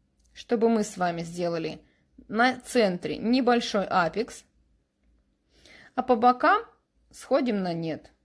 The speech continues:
Продольные поперечные арки у нас должны быть на месте, да? Мгм. Давай руку,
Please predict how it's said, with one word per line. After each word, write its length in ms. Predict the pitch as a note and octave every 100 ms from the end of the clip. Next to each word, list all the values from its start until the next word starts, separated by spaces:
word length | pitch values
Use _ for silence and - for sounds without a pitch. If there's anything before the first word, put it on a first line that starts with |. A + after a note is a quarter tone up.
| _ _ _
Продольные 520 | G#3 G#3 G#3 G3 F#3
поперечные 720 | F#3 F#3 G3+ F#3 - F3 E3+ -
арки 360 | B3 D4 - F#3
у 100 | F#3
нас 220 | G3+ A3+
должны 440 | F3+ E3+ E3 G3+
быть 280 | E3+ F#3+ - _ _ _ _ _ _ _ _
на 140 | G3 F#3+
месте, 380 | D#3+ D3 - - _ _
да? 280 | G3+ B3+ D4+ _ _ _ _
Мгм. 640 | F3+ - _ E3 E3 A3+ F#4+ - - _ _ _ - _ _ _ _ _ - -
Давай 320 | A3 F3 G3
руку, 380 | G3 - F#4+